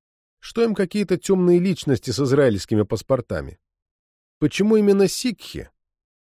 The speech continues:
В Амбере это были, скорее всего, обычные индусы, вишнуиты,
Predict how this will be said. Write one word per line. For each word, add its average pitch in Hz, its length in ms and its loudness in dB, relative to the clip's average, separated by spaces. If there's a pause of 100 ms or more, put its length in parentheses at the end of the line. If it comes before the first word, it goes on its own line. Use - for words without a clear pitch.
(360)
В 110 200 0
Амбере 180 340 4
это 185 160 2
были, 170 240 4
скорее 156 380 2
всего, 170 280 2
обычные 185 460 2
индусы, 127 500 0
вишнуиты, 135 960 0